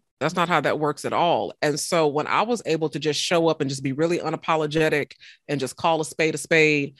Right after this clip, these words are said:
and say, "I know what you experienced and I understand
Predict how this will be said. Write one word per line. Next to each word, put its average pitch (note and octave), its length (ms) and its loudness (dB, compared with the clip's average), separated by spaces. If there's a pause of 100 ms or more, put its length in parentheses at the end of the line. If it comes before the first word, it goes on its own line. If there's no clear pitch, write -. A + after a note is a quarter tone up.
(340)
and D#3+ 160 4
say, C#3+ 540 2 (760)
"I D#3+ 80 6
know G#3+ 160 2
what G3 160 -2
you F3 160 -2
experienced F3+ 840 -2
and C3 160 0
I D3+ 120 2 (120)
understand E3+ 880 2